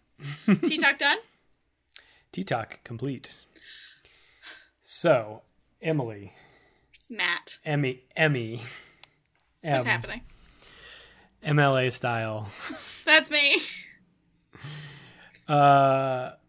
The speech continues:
Speaker 1: this week, um, I asked you if you could bring a topic. <laughs>
Speaker 2: Is that how that happened?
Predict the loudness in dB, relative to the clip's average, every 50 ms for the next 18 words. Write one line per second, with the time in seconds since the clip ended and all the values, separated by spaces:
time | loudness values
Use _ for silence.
0 | _ _ _ _ _ _ _ _ _ _ _ _ _ _ _ -20 -18 -10 -4 -4
1 | -4 -4 -2 -2 0 0 0 0 -2 -8 -20 _ _ _ _ _ _ _ _ _
2 | _ -12 -10 -10 -8 -8 -8 -8 -10 -10 -10 -12 -14 -14 -18 _ _ _ _ _
3 | _ _ _ _ -2 4 6 8 8 8 6 4 0 2 6 6 6 6 6 2
4 | 4 4 4 4 4 2 0 -2 -4 -2 -2 -4 -4 -4 -4 -4 -6 -6 -6 -8
5 | -6 -6 -6 -6 -4 -2 -2 -2 -2 -4 -14 -20 _ _ _ _ _ _ _ _
6 | _ _ _ _ _ -8 -8 -8 -6 -6 -10 -10 -8 -10 -4 -2 -2 0 2 2
7 | 2 4 4 4 4 6 4 4 2 0 -4 -4 -4 -4 -6 -6